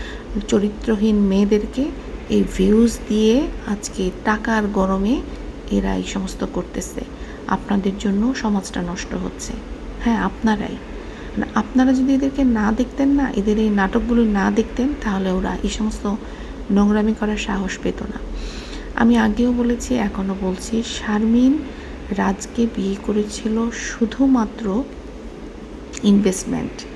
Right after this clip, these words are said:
যে বিয়ে করে ওরা যে পরিমাণে টাকা ইনকাম করছে, সেই ইনকাম করে ও আসলে ওর সুখ কিনে নিছে, বুঝতে পারছেন? তো এর আগেও যে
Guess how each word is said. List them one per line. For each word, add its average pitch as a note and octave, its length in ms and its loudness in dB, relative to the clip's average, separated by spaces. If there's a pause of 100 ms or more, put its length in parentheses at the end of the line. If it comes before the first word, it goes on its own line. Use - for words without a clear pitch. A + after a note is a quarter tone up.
(540)
যে G3+ 340 2 (100)
বিয়ে B3 420 6 (240)
করে A#3+ 280 4
ওরা A3 180 2
যে G#3 280 0
পরিমাণে G#3 440 2
টাকা B3 460 0
ইনকাম G#3+ 500 4
করছে, - 480 -4 (480)
সেই A3 500 2
ইনকাম G#3 580 2
করে A3 280 4 (100)
ও F#3+ 80 2
আসলে F#3+ 340 -2
ওর G3+ 220 0
সুখ - 380 0 (100)
কিনে G#3 240 2
নিছে, F3+ 300 -4 (320)
বুঝতে A3 220 0
পারছেন? D#4+ 400 -4 (800)
তো G3+ 460 2 (500)
এর B3 140 6
আগেও B3+ 380 6 (140)
যে A3+ 300 0